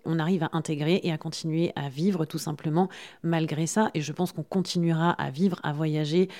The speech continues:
euh, peut-être pas exactement comme avant, mais en fait, de toute façon, pour rebondir ce que, sur ce que tu disais également, c'est que pour moi, il y a quelque chose qui est, euh, constant, c'est le changement.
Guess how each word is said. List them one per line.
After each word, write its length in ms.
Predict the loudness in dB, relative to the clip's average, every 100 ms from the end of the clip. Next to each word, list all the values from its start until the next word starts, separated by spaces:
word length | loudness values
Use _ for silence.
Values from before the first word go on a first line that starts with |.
| -16 -18 -6
euh, 140 | -4 0
peut-être 340 | 2 2 4
pas 100 | 4
exactement 460 | 2 2 2 2 4
comme 220 | 6 6
avant, 220 | 8 8
mais 100 | 8
en 80 | 6
fait, 160 | 4
de 100 | 0
toute 160 | 0 -4
façon, 380 | -2 0 2 2
pour 140 | 4
rebondir 340 | 2 4 2 0
ce 60 |
que, 100 | -6
sur 200 | -4 -2
ce 100 | 0
que 100 | 0
tu 180 | 0 -2
disais 360 | -2 2 2 2
également, 480 | 0 2 2 2 2
c'est 180 | -2
que 180 | -2 -2 -2 -8 -16 -18 -6
pour 160 | 2
moi, 120 | 6
il 40 | 8
y 40 |
a 40 | 6
quelque 200 | 0 -2
chose 220 | -2 -2
qui 380 | -6 -2 2 4
est, 80 |
euh, 220 | 4 2 0 -6 -16
constant, 460 | 0 0 2 4 4
c'est 180 | 4 2
le 140 | 0
changement. 460 | 0 0 0 0